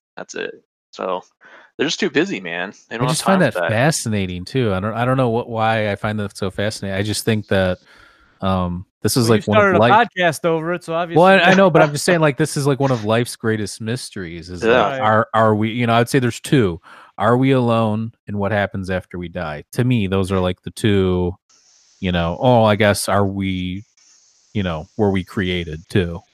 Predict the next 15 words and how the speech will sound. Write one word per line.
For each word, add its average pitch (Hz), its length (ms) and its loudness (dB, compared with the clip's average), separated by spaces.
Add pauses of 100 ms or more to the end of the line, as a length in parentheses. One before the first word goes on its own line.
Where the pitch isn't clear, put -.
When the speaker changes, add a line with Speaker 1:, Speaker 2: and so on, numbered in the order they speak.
(180)
Speaker 2:
You 90 80 -8
know, 82 260 -12
those, 110 180 0
Speaker 1:
Yeah. 98 180 0
Speaker 2:
those 95 160 -4
kinds 95 220 -6
of 87 100 -10
things. 87 240 -6 (340)
But, 101 260 2 (380)
I 95 100 0
mean, 110 140 4
I, 104 180 2
I 107 80 0
think 120 300 0
when 98 540 0